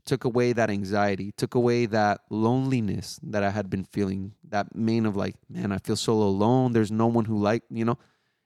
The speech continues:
got rid of that in an instant. And it confused me. I was like, "Hmm, is this really all it took?"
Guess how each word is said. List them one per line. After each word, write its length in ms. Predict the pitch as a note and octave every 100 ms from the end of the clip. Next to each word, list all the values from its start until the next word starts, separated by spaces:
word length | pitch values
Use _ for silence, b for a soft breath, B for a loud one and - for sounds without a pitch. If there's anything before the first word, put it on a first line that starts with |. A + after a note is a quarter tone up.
| -
got 240 | C#3 G2+
rid 140 | A#2 D3
of 120 | C3+
that 180 | D3 -
in 120 | A2+
an 120 | G2
instant. 480 | C#3 G#3 - A2+ E2+ _ _ _ _ _ _ - -
And 100 | C3+
it 120 | B2+
confused 540 | A2+ G#2 - G3+ A#3
me. 260 | C3 D#2+ B2 _ _ _ _
I 240 | _ -
was 100 | B2
like, 180 | A2+ F#2
"Hmm, 300 | - G3 G#2 - _ _ _ _ _ _
is 160 | - A2+
this 140 | B2+ G#2
really 400 | F2+ A#2+ C#3 -
all 240 | A#2 A#2+
it 100 | -
took?" 380 | - - -